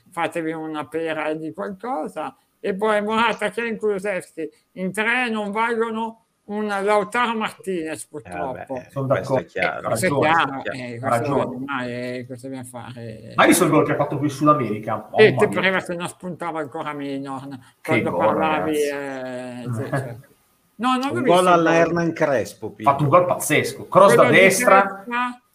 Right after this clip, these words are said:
Speaker 1: di testa
Speaker 3: Cro-,
Speaker 1: in tuffo.
Speaker 3: bellissimo.
Speaker 2: Abbassandosi un po'.
Speaker 3: Di torsione,
Speaker 1: Eh,
Speaker 3: ha fatto un gol in torsione eccezionale,
Speaker 2: No.
Speaker 3: sotto la traversa, cross di Molina, tutta una roba italiana. Molina a destra, lui è arrivato,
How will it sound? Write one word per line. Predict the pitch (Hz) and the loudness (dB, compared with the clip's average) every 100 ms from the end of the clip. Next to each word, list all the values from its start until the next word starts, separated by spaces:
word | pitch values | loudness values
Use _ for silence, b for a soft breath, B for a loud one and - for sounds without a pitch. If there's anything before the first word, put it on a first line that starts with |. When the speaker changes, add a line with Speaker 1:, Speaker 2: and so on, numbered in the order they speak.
| _ - | _ -8
Speaker 1:
di | 202 190 | -6 -2
testa | 233 240 233 | 0 4 4
Speaker 3:
Cro-, | 240 | 4
Speaker 1:
in | 226 - | -4 -8
tuffo. | 240 226 - 233 226 233 - _ | -10 -10 -10 -8 -6 -8 -12 _
Speaker 3:
bellissimo. | - 127 127 160 | -8 -4 2 4
Speaker 2:
Abbassandosi | 113 120 104 135 127 120 110 113 | 4 4 2 2 0 0 -6 -8
un | 107 | -4
po'. | |
Speaker 3:
Di | 170 185 | 0 2
torsione, | - 185 - 202 220 175 | 4 4 4 4 6 6
Speaker 1:
Eh, | 139 | 6
Speaker 3:
ha | |
fatto | 156 160 | 2 2
un | 151 | 4
gol | 214 | 6
in | 175 127 | 6 2
torsione | 135 - - 208 | -6 -6 -2 0
eccezionale, | - - - 143 151 | 0 -6 -4 0 0
Speaker 2:
No. | 143 | 0
Speaker 3:
sotto | 131 135 | -4 0
la | 143 | 0
traversa, | - 139 135 135 120 | 2 2 2 2 0
cross | - 160 | -2 -2
di | 151 | 0
Molina, | 151 151 175 202 147 - - | 2 2 2 2 2 0 -6
tutta | - 202 | -4 2
una | 220 | 6
roba | 202 190 | 6 4
italiana. | 196 170 151 127 131 | 2 2 4 4 2
Molina | 147 185 196 | 0 0 2
a | 135 | 2
destra, | 175 202 196 | 2 0 0
lui | 185 | 0
è | 190 | 0
arrivato, | 190 190 190 190 190 | 4 4 4 2 -2